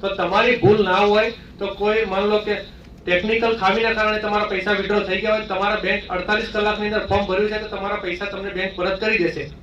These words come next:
પરંતુ આમાં એવું થશે કે બેંક કહેશે કે, "ભાઈ તમારે તમારો જે લીગલ ઓ ટી પી હતો એ જ નાખીને પૈસા વિથડ્રો થયા છે."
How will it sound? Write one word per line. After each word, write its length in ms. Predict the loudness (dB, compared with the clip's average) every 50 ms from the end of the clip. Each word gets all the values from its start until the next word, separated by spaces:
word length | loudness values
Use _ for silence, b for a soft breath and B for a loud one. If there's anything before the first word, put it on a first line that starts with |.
| -20 B B B B B
પરંતુ 240 | -2 -2 0 2 4
આમાં 260 | 4 4 4 4 2
એવું 160 | 2 2 2
થશે 200 | 0 0 -2 -2
કે 60 | -2
બેંક 200 | -2 -2 -2 -2
કહેશે 220 | -2 -4 -4 -4 -4
કે, 20 |
"ભાઈ 260 | -4 -4 -4 -4 -4
તમારે 220 | -2 -2 -2 -2 0
તમારો 420 | -2 -2 -2 0 -2 -2 -4 -4
જે 140 | -4 -2 -2
લીગલ 340 | 0 0 0 2 4 6 6
ઓ 100 | 6 4
ટી 140 | 4 0 -2
પી 100 | 0 0
હતો 240 | 2 2 0 2
એ 140 | 2 2 2
જ 40 | 4
નાખીને 300 | 2 0 0 0 0 0
પૈસા 260 | 0 0 0 2 2
વિથડ્રો 280 | 2 2 2 4 2 4
થયા 200 | 4 4 2 2
છે." 120 | 2 0